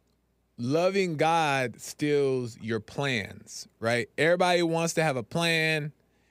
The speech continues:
Everybody wants things to go as planned. And when things don't go as planned, we're upset, right? But God doesn't do plans.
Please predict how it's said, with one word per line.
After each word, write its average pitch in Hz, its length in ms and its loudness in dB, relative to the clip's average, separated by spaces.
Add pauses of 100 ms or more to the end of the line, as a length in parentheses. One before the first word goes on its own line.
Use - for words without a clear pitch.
(260)
Everybody 151 360 2
wants 147 280 -2
things 143 240 -4
to 127 80 -4
go 135 260 0
as 139 280 0
planned. 120 640 -4 (380)
And 127 100 -2
when 117 120 -4
things 147 240 -4
don't 139 180 -2
go 131 160 0
as 120 160 -2
planned, 131 480 -2 (100)
we're 143 220 -2
upset, 113 480 -4 (580)
right? 120 260 -2 (840)
But 127 140 -2
God 156 240 2
doesn't 156 260 -2
do 147 160 0
plans. - 720 -10